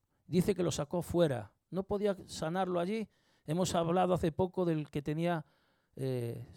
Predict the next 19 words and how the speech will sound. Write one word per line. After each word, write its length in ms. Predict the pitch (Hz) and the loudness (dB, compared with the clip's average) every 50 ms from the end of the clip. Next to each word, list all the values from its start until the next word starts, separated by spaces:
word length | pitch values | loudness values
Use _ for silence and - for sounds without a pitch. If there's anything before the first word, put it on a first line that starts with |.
| - _ _ _ _ _ _ _ _ _ _ _ _ _ _ _ _ _ _ _ _ _ _ _ | -20 _ _ _ _ _ _ _ _ _ _ _ _ _ _ _ _ _ _ _ _ _ _ _
el 160 | - - 135 | -8 -4 0
de 100 | 139 147 | 2 2
la 120 | 147 147 156 | 2 4 2
mano 240 | 165 170 170 156 | 4 4 4 4
seca, 520 | - - 190 175 - - 120 110 107 - - _ _ _ _ _ _ _ _ - | 4 4 2 2 2 -2 -10 -10 -10 -12 -14 _ _ _ _ _ _ _ _ -2
que 160 | - 143 135 | 0 2 4
delante 380 | 139 143 165 180 185 - - | 4 4 4 2 2 2 2
de 60 | 175 170 | 2 4
la 140 | 175 165 | 4 2
congregación 1040 | - - 165 156 151 151 151 147 151 135 - - 196 208 220 233 233 233 233 - - | 2 2 0 2 2 2 2 2 2 0 0 2 4 4 4 4 0 -6 -10 -12 -8
le 160 | - 139 143 | -2 -2 0
dice, 240 | 139 147 127 - 143 | 0 0 0 0 0
"Ponte 320 | 139 - 175 180 180 - 180 | 0 2 2 2 2 2 2
ahí 140 | 180 175 | 2 2
en 100 | 160 151 | 2 0
medio", 460 | 143 135 131 117 117 117 117 110 - _ _ _ _ _ - | 0 0 0 -2 -2 -4 -6 -8 -10 _ _ _ _ _ -4
y 140 | - 139 139 | 0 0 0
lo 100 | 139 - | 0 -2
sanó 460 | - 139 135 147 160 156 135 110 | -2 -4 -2 -2 0 -2 -2 -4